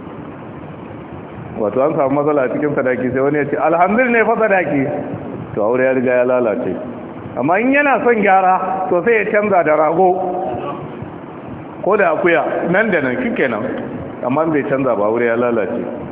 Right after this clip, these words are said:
Hmm. Kafin su sadu kenan. Fa in dakala biha, idan kuma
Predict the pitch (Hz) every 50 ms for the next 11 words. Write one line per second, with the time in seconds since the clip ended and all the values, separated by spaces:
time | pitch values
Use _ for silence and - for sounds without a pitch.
0 | - - - - - - - 104 101 92 90 87 90 92 87 - - - - -
1 | - - - - - - - - - - - - - - - - - - - -
2 | - - - - - - - 123 120 120 - 180 180 185 - 151 123 - 110 101
3 | 104 120 135 - - 117 98 90 90 92 92 - - - - - - - - -
4 | - - - 147 165 160 190 202 208 247 240 - 214 208 208 196 190 185 233 233
5 | 208 202 208 220 214 214 214 214 220 220 214 - 855 855 855 - - - - -
6 | - - - 147 151 156 190 220 240 262 - 233 226 226 226 226